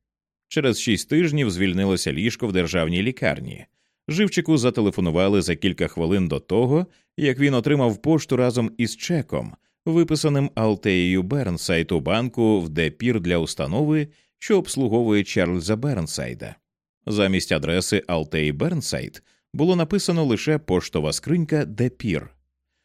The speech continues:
Тож, коли зателефонували з державної лікарні, живчик повідомив, що, керуючись громадянським обов'язком, він був би щасливий і надалі опікуватися Бернсайдом,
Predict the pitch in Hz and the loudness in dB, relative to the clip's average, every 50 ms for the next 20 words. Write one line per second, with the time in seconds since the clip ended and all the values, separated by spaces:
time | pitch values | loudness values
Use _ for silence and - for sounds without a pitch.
0 | _ _ - - 147 - - - 143 139 135 98 113 104 117 107 104 92 104 98 | _ _ -2 -2 -2 -2 0 0 2 2 2 2 2 2 2 2 2 2 2 2
1 | 92 90 98 110 107 101 98 98 92 - 104 85 98 104 90 78 85 90 82 78 | 4 4 4 4 4 4 4 4 2 0 -2 -2 0 0 0 0 0 0 0 0
2 | 80 78 76 78 78 76 - - 165 175 160 113 78 65 - - - _ _ _ | 0 0 0 0 0 0 0 0 -2 -2 0 -2 -4 -6 -8 -12 -16 _ _ _
3 | _ _ _ - 160 170 214 196 - - 175 - - 131 110 101 - 160 175 165 | _ _ _ -6 -2 0 0 0 0 -2 -2 0 2 2 2 4 4 4 2 2
4 | 160 131 - - 160 147 - - 147 139 143 143 131 120 - - 123 107 - - | 0 0 0 -2 -2 -2 2 2 2 4 4 4 2 2 2 0 -2 -2 -2 -4
5 | - 98 90 101 101 101 90 82 123 151 147 151 - - 135 139 - 123 117 92 | -4 -2 0 2 2 2 2 2 0 0 0 -2 -4 -4 -4 -4 -4 -6 -6 -4
6 | 85 78 69 65 57 - - - - - - - - _ _ _ _ _ - - | -4 -4 -4 -4 -6 -8 -8 -8 -8 -12 -12 -14 -16 _ _ _ _ _ -8 -2
7 | 85 98 101 87 90 95 95 82 95 90 - - 95 76 - - 104 113 120 104 | 0 2 2 4 4 2 2 2 2 0 0 0 -2 -2 -2 0 0 2 2 2
8 | 101 98 95 90 82 76 78 98 107 113 104 95 87 78 - 135 131 - 131 123 | 2 2 2 0 0 0 0 0 0 2 2 2 0 0 -2 -4 -2 0 0 0
9 | 117 104 117 107 - 107 87 73 73 101 139 131 95 80 - - 76 69 65 - | 0 0 -2 -2 0 -2 -2 -2 0 -2 0 0 -2 -4 -6 -6 -8 -8 -8 -8
10 | - - - - | -10 -12 -12 -12